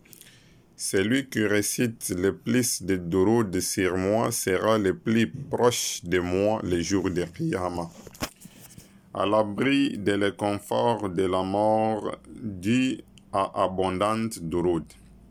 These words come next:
Dans Nuzhatul Majalis, l'incident suivant est relaté. Une fois, un homme est allé rendre visite à une personne gravement malade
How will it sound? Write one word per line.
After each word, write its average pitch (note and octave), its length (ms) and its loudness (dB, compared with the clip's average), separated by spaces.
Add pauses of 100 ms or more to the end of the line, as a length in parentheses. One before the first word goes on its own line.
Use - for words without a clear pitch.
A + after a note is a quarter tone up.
(1300)
Dans G#2 400 2 (460)
Nuzhatul A2+ 800 0
Majalis, F#2+ 800 0
l'incident F#2+ 680 -2
suivant A2 600 -2
est G#2+ 100 0
relaté. F2+ 680 -2 (1120)
Une B2 280 0
fois, B2 500 0
un G#2 220 0
homme A#2 440 2
est A2+ 280 0
allé G2+ 320 0
rendre F#2+ 420 0
visite F#2 480 -2
à F2+ 180 -2
une G#2+ 220 -2
personne F#2+ 760 -4
gravement F2+ 540 0
malade G2 600 0